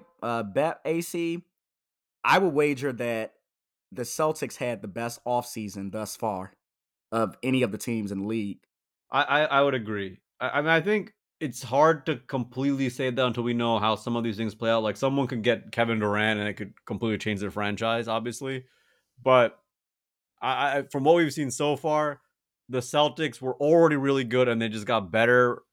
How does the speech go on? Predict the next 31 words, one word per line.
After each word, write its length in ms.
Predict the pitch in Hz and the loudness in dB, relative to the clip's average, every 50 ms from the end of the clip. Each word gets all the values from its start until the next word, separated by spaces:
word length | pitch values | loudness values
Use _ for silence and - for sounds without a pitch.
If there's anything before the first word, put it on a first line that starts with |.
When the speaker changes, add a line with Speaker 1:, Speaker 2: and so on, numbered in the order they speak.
| _ _ _ | _ _ _
Speaker 2:
without 260 | 117 113 120 120 120 - | -4 0 2 2 2 2
sacrificing 480 | - 123 120 113 120 113 101 107 107 | 2 2 2 2 2 0 -2 -2 -6
a 60 | 101 | -8
single 360 | - - 117 113 107 107 101 - | -8 -6 -6 -4 -4 -4 -6 -4
thing. 360 | - 117 107 101 98 95 98 _ _ _ _ _ _ _ _ _ _ _ _ _ _ _ _ _ _ _ _ _ _ _ | -6 -6 -6 -6 -6 -10 -14 _ _ _ _ _ _ _ _ _ _ _ _ _ _ _ _ _ _ _ _ _ _ _
Speaker 1:
Yeah, 260 | 120 120 127 123 120 110 101 107 | -4 0 2 2 2 0 -2 0
that 320 | 123 156 170 190 190 - - _ _ _ | 2 4 4 4 2 -2 -8 _ _ _
is 160 | - 151 131 113 | -6 -4 -4 -4
the 80 | 135 | -6
surprising 560 | - - 127 - - 135 135 135 123 120 110 | -8 -10 -8 -4 -2 0 0 0 -2 -6 -10
part. 380 | 107 - 110 107 104 104 101 - _ _ _ _ _ _ _ _ _ _ _ _ _ _ _ _ _ _ _ _ _ _ | -10 -10 -8 -8 -6 -8 -10 -12 _ _ _ _ _ _ _ _ _ _ _ _ _ _ _ _ _ _ _ _ _ _
You 100 | 185 208 | -6 -2
know, 300 | 247 349 339 330 285 233 - - | 4 6 8 8 8 6 2 2
I, 240 | - 233 254 262 247 - - _ _ _ | 2 4 4 2 0 -6 -12 _ _ _
I 180 | - 214 247 269 | 0 2 2 2
suspected 760 | 254 - 240 226 - - - - - 214 233 226 - 214 180 | 0 -4 -8 -8 -8 -12 -12 -6 -4 -2 -2 -2 -4 -6 -4
at 140 | 160 143 - | -4 -6 -4
some 280 | - - 165 180 170 | -4 -4 -4 -4 -6
point 320 | - - 190 190 190 - - | -10 -12 -12 -12 -12 -10 -8
they 100 | 151 156 | -8 -6
would 180 | 143 147 131 | -4 -6 -6
look 300 | 120 117 127 156 185 - - | -4 -6 -6 -6 -8 -10 -10
to 300 | - 135 127 123 - - _ _ _ _ _ _ _ _ _ _ _ _ _ _ - | -8 -8 -6 -6 -8 -10 _ _ _ _ _ _ _ _ _ _ _ _ _ _ -12
move 540 | 127 110 120 123 139 160 175 175 160 131 107 | -8 -6 -2 0 2 2 2 2 0 -2 -6
Jaylen 520 | - - 139 139 165 180 185 190 180 160 | -4 -2 -2 0 0 0 -2 -2 -4 -4
and 100 | 123 104 | -4 -2
get 200 | 110 139 165 - | -2 -4 -4 -4
something 320 | - 175 180 - 190 180 | -6 -8 -6 -6 -10 -12
for 300 | - - 202 202 - 196 | -10 -10 -10 -10 -10 -10
him, 100 | 185 240 - _ _ _ _ _ _ _ _ _ _ - | -12 -14 -18 _ _ _ _ _ _ _ _ _ _ -6
but 360 | 139 147 139 135 127 - | -2 0 0 0 -2 -4